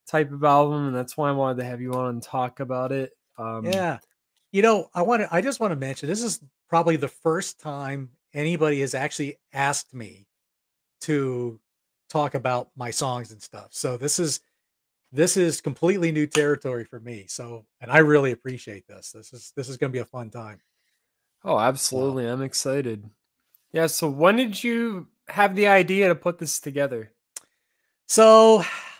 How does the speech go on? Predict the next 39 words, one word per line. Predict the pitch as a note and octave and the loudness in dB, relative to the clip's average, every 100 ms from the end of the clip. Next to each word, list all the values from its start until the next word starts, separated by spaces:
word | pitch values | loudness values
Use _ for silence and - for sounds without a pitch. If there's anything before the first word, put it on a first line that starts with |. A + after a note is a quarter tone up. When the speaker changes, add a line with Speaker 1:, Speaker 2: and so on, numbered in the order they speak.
| _ - | _ -2
Speaker 2:
I've | D#4 | -2
always | - D#3+ E3+ F#3+ G3+ F#3+ - | -2 2 6 6 4 -2 -10
wanted | C3+ D3+ D#3+ C#3 | -6 -4 -2 -2
to | C3+ - _ | -6 -8 _
put | D#3 E3 | 0 0
a | C3 | -6
C | - D3 C3+ | -6 -6 -6
D | C#3 C3 | -4 -6
together | A2+ B2+ C3+ C#3 C#3 - _ _ _ _ | -2 0 0 0 -2 -4 _ _ _ _
or | C#3 | -4
do | A#2 - C#3+ D3+ | -4 -2 0 0
a | |
C | - - C#3 | 0 -2 -4
D, | C3 C3 C#3 C#3 _ _ _ _ _ _ _ | -4 -4 -6 -8 _ _ _ _ _ _ _
and | D3 D3+ D3+ D3+ D3+ C#3+ | -2 2 2 4 2 -2
Speaker 1:
Mm-hmm. | C#3 | -8
Speaker 2:
it | C#3 | -8
just | G#3 - | -6 -2
was | E3 | -2
a | D3 | -2
matter | C3+ C#3 C#3+ C#3+ | 0 0 2 0
of, | C#3 B2+ - _ _ _ _ _ - | -2 -4 -14 _ _ _ _ _ -10
you | C#3+ | -8
know, | A#2+ G#2+ - _ _ _ _ | -6 -10 -18 _ _ _ _
time. | - D#3+ D#3+ D#3+ D#3 D3+ D3 C3+ _ _ _ _ _ _ _ | -10 -2 0 0 -2 -2 -4 -8 _ _ _ _ _ _ _
You | C3 | -8
know, | B2+ A#2+ | -4 -4
do | C3+ | -2
I | B2+ | -2
go | A#2+ C3 | 0 0
back | B2+ B2+ - | 0 0 -4
to | C#3+ B2+ | -6 -6
the | A2 | -6
studio | - D#3+ D3 C#3 C3+ C3 B2+ | -4 -2 0 0 0 -2 -4
and | A#2 | -8
just | A2 - - - | -12 -18 -18 -18
re-, | A2+ - | -18 -10
you | |
know, | B2 | -10